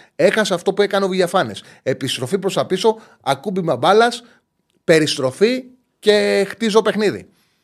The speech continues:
Το έκανε τέλειο ο Βηγιαφάνες αυτό. Άσχετα που είχε άλλα προβλήματα χαρακτήρα, είχε κάποια προβλήματα συμπεριφοράς και κάποια στιγμή μεγάλωσε. Αλλά ο Παναθηναϊκός το πρώτο καλοκαίρι που πήρε το κύπελο είχε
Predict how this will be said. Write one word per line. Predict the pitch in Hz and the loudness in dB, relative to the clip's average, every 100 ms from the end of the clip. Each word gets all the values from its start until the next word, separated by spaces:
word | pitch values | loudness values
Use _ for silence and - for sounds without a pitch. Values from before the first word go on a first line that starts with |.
| _ _ | _ _
Το | 214 | -2
έκανε | 240 226 | 0 2
τέλειο | 247 226 | 2 2
ο | 170 | 0
Βηγιαφάνες | 123 107 113 104 | -2 -8 -8 -10
αυτό. | 92 - 95 _ - | -12 -12 -14 _ -2
Άσχετα | 262 262 180 147 | -2 0 -2 -4
που | 160 | -4
είχε | 143 151 | -4 -2
άλλα | 143 135 | -2 -2
προβλήματα | 120 139 131 127 | -6 -8 -8 -8
χαρακτήρα, | 113 101 - 165 220 208 208 - _ _ | -10 -10 -6 0 0 0 -6 -20 _ _
είχε | 165 170 165 | -4 -4 -4
κάποια | 151 143 143 | -4 -2 -4
προβλήματα | 123 123 135 127 120 | -4 -6 -4 -4 -6
συμπεριφοράς | 120 113 104 113 196 220 - _ _ | -6 -8 -6 -2 -2 -4 -10 _ _
και | - 214 196 - _ _ | -2 0 0 -8 _ _
κάποια | 208 180 143 | -4 -4 -4
στιγμή | 165 226 | -6 -4
μεγάλωσε. | 220 214 127 101 - _ _ | -2 0 -2 -6 -14 _ _
Αλλά | 117 175 | 0 2
ο | 190 | 2
Παναθηναϊκός | 170 156 151 170 | 0 -2 -4 -6
το | 147 | -6
πρώτο | 147 151 | -8 -6
καλοκαίρι | 117 107 143 147 143 - _ _ _ _ | -8 -6 -4 -4 -4 -10 _ _ _ _
που | - | -8
πήρε | 165 165 | -4 -4
το | 117 | -6
κύπελο | 147 147 220 208 | -8 -4 0 0
είχε | 202 110 | 0 -6